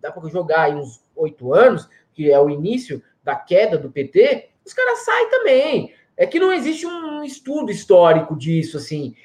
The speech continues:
Mas se você pegar, um desses caras que, opa, o barco tá fazendo água, e aquele cara não é um petista histórico nem nada, o cara vai lá, vai pro Avante, vai pra qualquer lugar, cara. Esses caras não têm fidelidade nenhuma.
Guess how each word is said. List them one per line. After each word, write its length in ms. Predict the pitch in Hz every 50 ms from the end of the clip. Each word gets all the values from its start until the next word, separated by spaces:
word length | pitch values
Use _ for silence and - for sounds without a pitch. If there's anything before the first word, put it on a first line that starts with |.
| _ _ -
Mas 140 | 196 226
se 40 | 311
você 200 | 311 311 330 320
pegar, 640 | 320 - 240 190 160 180 202 254 294 254 180 196 226
um 40 | 285
desses 240 | 320 - 381 - -
caras 220 | 294 294 320 -
que, 240 | 277 226 - - 226 -
opa, 640 | 226 269 - - - 240 - - - - - - _ _ _ _ - _ _ _ _
o 80 | - 156
barco 340 | 156 175 240 240 233 254 233
tá 500 | 240 214 208 185 165 160 - - - -
fazendo 300 | 165 143 156 175 202 202
água, 480 | 180 170 170 180 185 196 240 247 240 - _ _ _ _ _ -
e 60 | 139
aquele 220 | 139 165 156 151
cara 200 | - 156 143 147
não 120 | 147 143 139
é 60 | 139
um 60 | 139
petista 400 | 143 143 - _ - 131 - -
histórico 480 | 120 - - 139 139 139 - - 143 139
nem 160 | 160 190 190
nada, 320 | 160 160 180 185 196 185 - - _ _ -
o 60 | -
cara 200 | - 247 440 427
vai 140 | 415 392 -
lá, 300 | 196 185 202 233 220 180
vai 180 | 170 170 175 175
pro 640 | 190 196 196 190 185 175 160 147 139 123 113 113
Avante, 960 | 139 147 135 113 107 113 147 151 165 180 190 185 170 160 - - 135 131 127 123
vai 160 | 113 - -
pra 200 | - 175 160 _ _ _ _ _ _
qualquer 280 | - 226 220 220 262 -
lugar, 580 | - 269 - - - 147 127 139 151 160 - -
cara. 220 | 110 - - - _ _ _ _ _
Esses 80 | - -
caras 300 | - 196 196 269 269 269
não 180 | 302 294 262
têm 340 | - 214 202 220 240 233 202
fidelidade 640 | - 175 165 165 170 165 160 143 135 143 160 165 233
nenhuma. 600 | 294 339 330 240 175 190 196 170 131 107 -